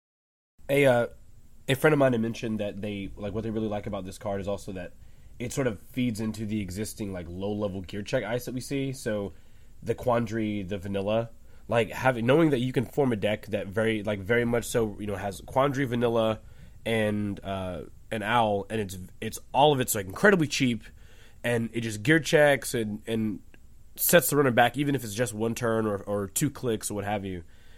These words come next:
is incredibly, like, it's a good space. It means that the corpse get another, you know, I ta-, I, I've been saying tools and toolboxes, but it gives the corpse another tool to work with,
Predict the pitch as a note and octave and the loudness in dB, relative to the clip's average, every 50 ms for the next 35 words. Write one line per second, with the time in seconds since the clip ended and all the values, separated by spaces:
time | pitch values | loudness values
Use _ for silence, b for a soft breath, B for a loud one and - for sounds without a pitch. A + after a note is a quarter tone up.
0 | b b b A#2+ B2 B2 A2+ G#2 G2+ F2+ - - - - - - - - - G#2 | b b b -2 0 0 0 -2 -4 -6 -8 -10 -16 -20 -20 -20 -16 -10 -10 -10
1 | G#2 - - - E3 E3+ D#3+ A#2+ C3 A#2+ A2+ G#2 G2 G2+ G2 F#2+ - - - - | -10 -6 2 2 2 4 4 2 2 2 2 2 0 -2 -4 -4 -8 -12 -18 -18
2 | b b b b b b b b b b b b b b - - F3 - D3+ C#3+ | b b b b b b b b b b b b b b 0 0 2 2 4 4
3 | D#3+ D#3 - - - - A2 D2 - - - - - - - - - - - - | 4 4 4 2 2 2 0 2 2 -2 -2 -2 -4 -8 -16 -20 -20 -14 -4 0
4 | C3 C3+ C#3+ D#3 E3 C#3 B2+ C#3+ A2 C#3 - - - D#3 C#3 A2 - - - - | 2 4 6 6 6 6 4 2 2 2 -4 2 2 2 2 4 0 -4 -4 -4
5 | - C3 B2 C3 C#3 B2 B2+ B2+ B2+ B2 A#2 G#2 - - D3 C#3 B2 A#2 G#2+ G#2 | -6 -2 2 2 2 4 4 2 2 2 0 -4 -8 -6 -2 0 0 2 0 -2
6 | G2+ - - - - - - - - - - A#2 A#2 - B2 G#2 G#2 A2+ G#2+ G#2 | -6 -12 -16 -20 -20 -20 -20 -20 -18 -6 -4 -4 0 0 -2 -2 -2 -4 -4 -6
7 | G2+ - A2 A2 - - - A#2 B2+ A#2+ A2 - A#2 G2+ F#2+ - - A#2+ A2 G#2 | -6 -6 -6 -6 -6 -8 -2 0 0 0 0 -2 -4 -4 -4 -6 -4 -4 -4 -4
8 | F#2 F#2+ F2 - G#2 F#2 F2 E2 - A2 G#2+ B2 B2 C3 D3 C#3 A#2 A#2+ - - | -4 -8 -6 -6 -6 -6 -6 -8 -8 -4 -2 0 0 0 0 -2 -4 -6 -4 -2
9 | D3 C3 - - A#2+ A2+ G#2+ - - B2+ A2+ A2+ G#2+ G#2 G#2+ G#2 - G#2+ G#2+ G#2 | -2 -2 -2 -2 -4 -4 -4 -4 -4 -4 -2 -2 -2 -2 -4 -4 -2 -2 0 0
10 | G2 - - | -2 -4 -10